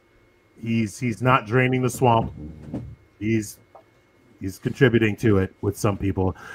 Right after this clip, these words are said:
And, like, a lot of people think that 'cause, you know, he's got the first gay person to hold this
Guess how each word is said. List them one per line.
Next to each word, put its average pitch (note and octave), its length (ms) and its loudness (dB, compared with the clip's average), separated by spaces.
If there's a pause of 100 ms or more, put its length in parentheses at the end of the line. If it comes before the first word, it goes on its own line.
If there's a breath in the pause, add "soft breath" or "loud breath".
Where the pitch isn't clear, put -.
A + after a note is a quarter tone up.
(120 loud breath)
And, D#3+ 140 6
like, F3+ 160 8
a F#3 60 8
lot G3 180 10
of F#3+ 80 2
people F#3 260 6
think F3 220 2
that E3+ 140 0
'cause, D3+ 320 2
you D3+ 100 -2
know, C3+ 160 4
he's B2+ 220 -2
got C3+ 240 4
the E3 80 -6
first D3+ 360 4
gay E3+ 240 6
person C3 500 0
to A#2+ 100 0
hold A#2+ 200 0
this A#2 140 -8